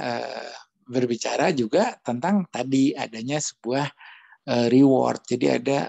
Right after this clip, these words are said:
eh, oh iya kalau ini kita lakukan ternyata bisa memberikan dampak yang baik bagi lingkungan sekitar.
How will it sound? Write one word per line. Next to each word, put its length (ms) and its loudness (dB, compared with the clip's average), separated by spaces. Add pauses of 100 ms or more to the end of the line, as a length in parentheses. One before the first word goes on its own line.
(160)
eh, 120 -10
oh 120 2
iya 280 0
kalau 180 -6
ini 140 -6
kita 200 -12
lakukan 720 -2
ternyata 320 -2
bisa 220 -6
memberikan 500 -4
dampak 380 -6
yang 180 -6
baik 340 -4
bagi 380 -6 (520)
lingkungan 480 -4
sekitar. 640 -2